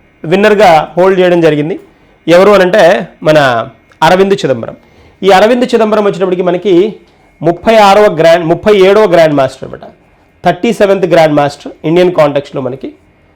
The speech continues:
థర్టీ సెవెంత్ గ్రాండ్ మాస్టర్ ఇండియాలో. ఇప్పుడు మనకి దాదాపుగా ఎనభై ఆరు ఉన్నారు కదా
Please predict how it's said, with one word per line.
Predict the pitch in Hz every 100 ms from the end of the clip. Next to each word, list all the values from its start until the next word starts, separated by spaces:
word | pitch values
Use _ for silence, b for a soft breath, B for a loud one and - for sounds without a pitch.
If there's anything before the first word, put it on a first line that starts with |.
| _ 180
థర్టీ | 170 208
సెవెంత్ | - 185 185
గ్రాండ్ | 170 160 151
మాస్టర్ | 147 143 - 247 - _ _ b b b b b -
ఇండియాలో. | 185 196 185 262
ఇప్పుడు | 208 185
మనకి | 185 175
దాదాపుగా | 180 196 185 190
ఎనభై | 175 185 202
ఆరు | 196 185
ఉన్నారు | 190 170
కదా | 131 110